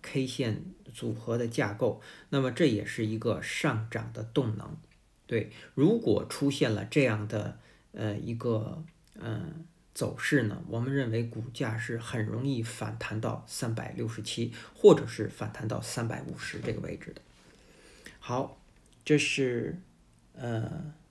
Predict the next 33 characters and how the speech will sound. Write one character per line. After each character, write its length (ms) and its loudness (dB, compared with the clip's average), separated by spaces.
股 160 0
价 200 2
的 120 -2
上 280 0
行。 320 -4
另 180 6
外 120 12
一 80 10
个 120 12
可 220 -4
能， 240 -2
呃， 320 2
也 160 -2
就 120 2
是 140 -2
股 360 -4
价 220 2
会 100 -4
出 180 0
现 180 2
回 240 10
档。 280 0
如 160 8
果 140 8
是 160 0
这 80 2
样， 160 2
它 140 -2
将 160 2
是 140 -2
低 200 0
开 180 0
盘， 380 0